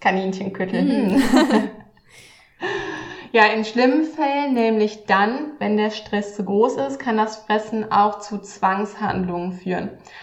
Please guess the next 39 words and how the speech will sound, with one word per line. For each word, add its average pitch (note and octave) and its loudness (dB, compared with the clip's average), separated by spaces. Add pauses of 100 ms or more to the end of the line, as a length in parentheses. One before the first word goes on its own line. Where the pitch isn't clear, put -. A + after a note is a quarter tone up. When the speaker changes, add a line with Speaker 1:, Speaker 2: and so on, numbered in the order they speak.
(100)
Speaker 1:
Dann A3 4
ist B3 -2
das A3+ -2
Essen - -2
draußen A3 2
tatsächlich G#3+ -4
zwanghaft A#3 -2
geworden B3+ -2
und G#3+ -4
hat A3 -6
schon G#3+ 0
mit G#3 0
einer G3 2
Verhaltensauffälligkeit F#3 -2
zu G3 -10
tun. F3+ -6 (320)
Auch G3+ 0
hier C4 4
müsste C#4 0
man A#3 2
sich A#3+ -2
natürlich A3 2
das G3 -4
Umfeld B3 2
des B3+ -6
Hundes A3+ -4
genau G#3 4
anschauen G#3+ 2 (400)
und A#3 2
herausfinden, A3 2
in G#3 0
welchen G#3 2
Bereichen G#3 2
der G#3 0
Hund G#3 0
besonders G3 0
viel A#3+ -2
Stress - -2
empfindet B3+ -4